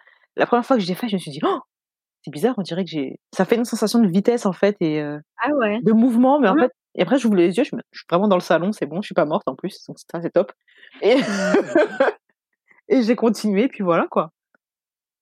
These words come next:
Speaker 2: D'accord. Et qu'est-ce que ça, qu'est-ce que tu ressens quand t'es en haut ?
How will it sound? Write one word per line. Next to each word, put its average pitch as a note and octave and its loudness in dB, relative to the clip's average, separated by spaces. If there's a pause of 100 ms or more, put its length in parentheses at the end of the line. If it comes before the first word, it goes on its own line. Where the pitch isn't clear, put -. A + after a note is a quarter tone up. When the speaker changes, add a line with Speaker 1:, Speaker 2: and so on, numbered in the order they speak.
(380)
Speaker 2:
D'accord. A3 0
Et A#3+ 0
qu'est-ce D4+ -2
que D4+ 0
ça, C4 0 (200)
qu'est-ce E4 0
que F4 2
tu C4+ 0
ressens D4+ 0
quand B3+ 0
t'es A#3 -4
en A#3+ 2
haut ? B3+ 2